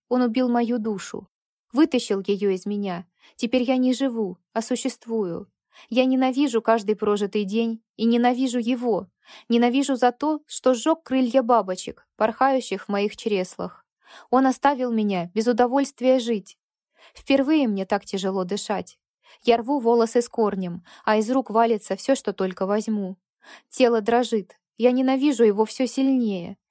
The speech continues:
Утекая в пропасть сомнений, кажется, я теряюсь там, где судьбы людей перемалывает жестокая реальность. Призма боли кружит бальные танцы по венам.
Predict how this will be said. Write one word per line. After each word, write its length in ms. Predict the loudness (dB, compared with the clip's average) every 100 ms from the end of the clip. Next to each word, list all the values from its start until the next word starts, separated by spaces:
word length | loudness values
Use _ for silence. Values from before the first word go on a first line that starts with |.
| -20 -16 -8
Утекая 480 | -4 0 2 2
в 40 | 2
пропасть 380 | 0 0 0 0
сомнений, 640 | 0 2 0 0 -2 -6 -14 _
кажется, 640 | 0 0 -2 -8 -10 -10 0
я 140 | 0
теряюсь 480 | 2 2 2 2 0
там, 340 | -2 0 -2 -8 _
где 180 | 2 2
судьбы 400 | 2 -2 2 2
людей 420 | 2 0 -2 -2
перемалывает 800 | -2 0 2 2 2 0 -2 -4
жестокая 580 | -8 -4 -4 -2 -4 -2
реальность. 680 | 0 0 -2 -6 -10 -16 -20 _ _ _ _
Призма 400 | -2 -2 0 -2
боли 500 | 0 2 2 0 -6 _ _ -12
кружит 440 | -4 -2 0 -4
бальные 460 | 0 0 0 -2 -4
танцы 400 | -4 -4 -4 -6
по 160 | -4 -6
венам. 520 | -4 -8 -6 -10